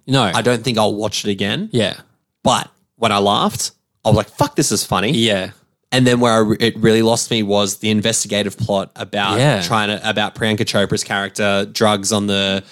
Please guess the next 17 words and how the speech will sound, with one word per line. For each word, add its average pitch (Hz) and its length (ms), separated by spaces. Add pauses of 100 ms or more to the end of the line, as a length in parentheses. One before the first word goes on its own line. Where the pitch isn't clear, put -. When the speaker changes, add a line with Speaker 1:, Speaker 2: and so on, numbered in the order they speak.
(200)
Speaker 2:
drugs 117 300
in 110 400
Speaker 1:
The, 110 380
Speaker 2:
uh, 110 160
Speaker 1:
the 110 180
Speaker 2:
where 110 400
is 110 80
it 117 40
Speaker 1:
big, 117 140
Speaker 2:
set? 120 240
Speaker 1:
um, 113 440
Speaker 2:
In 104 160
the 98 80
Baywatch. 101 480
Speaker 1:
uh, 107 460
yeah, 113 40
Speaker 2:
Uh, 117 40